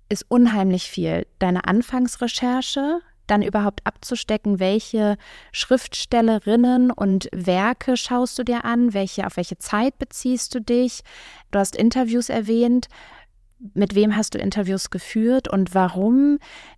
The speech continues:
Du hast, ähm, BookTok erwähnt. Jetzt stelle ich mir natürlich auch gleich die Frage, hast du dir womöglich auch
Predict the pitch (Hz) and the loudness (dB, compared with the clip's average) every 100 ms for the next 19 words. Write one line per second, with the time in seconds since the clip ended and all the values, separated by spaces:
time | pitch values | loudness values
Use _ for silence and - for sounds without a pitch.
0 | - 202 190 196 190 - - 180 180 175 | -4 -2 0 -2 -6 -8 -6 -2 0 2
1 | 233 240 - - 247 - 233 214 240 254 | 2 0 -4 -6 -4 -4 -2 0 2 2
2 | 262 220 190 - - 202 - - 233 214 | 2 -2 -8 -8 -2 -2 0 2 2 2
3 | - 214 - 202 - 196 202 208 - - | 0 -2 -2 -4 -4 -4 -4 -6 -8 -4
4 | 190 196 196 196 208 202 214 196 185 185 | -4 -2 -4 -2 -4 -4 -4 -2 0 2
5 | 196 220 220 202 - 196 | 4 2 0 -4 -2 -2